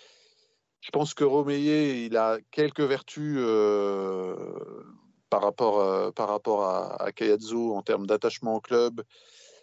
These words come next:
d'investissement au sens, euh, au sens capacité aussi à travailler, parce que je suis convaincu que Cayezzo, euh, c'est un branleur,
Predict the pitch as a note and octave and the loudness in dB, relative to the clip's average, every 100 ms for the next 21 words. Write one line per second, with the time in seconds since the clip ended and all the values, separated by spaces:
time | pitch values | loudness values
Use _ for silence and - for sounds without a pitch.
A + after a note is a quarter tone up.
0 | _ - - - A2+ A2+ A#2 - - - | _ -20 -18 -2 0 2 0 -4 -12 -12
1 | - B2 A#2+ G#2+ A2+ A2 - G2 F#2+ G#2 | -4 -2 -2 -2 -6 -6 0 2 2 0
2 | G#2 A#2+ - - G2+ G#2+ G#2 A#2 - - | -2 -4 -4 -2 -2 0 0 -2 -4 -4
3 | A2 - G#2+ - G2+ G2+ B2+ F3 C3 - | -4 -2 -2 -2 0 0 -2 -6 -12 -12
4 | F#2+ - - G#2+ G2 G#2+ G2+ F#2+ F#2 F2+ | -14 -12 -6 -4 -4 -6 -4 0 0 -2
5 | F2+ G2+ F#2+ F2+ - _ - - - - | -2 0 2 0 -4 _ -20 -18 -16 -16
6 | - - _ - - A2 - - G2+ F#2+ | -18 -20 _ -16 -12 -6 -4 0 2 2
7 | G2 G2 - A2+ | 2 2 2 -2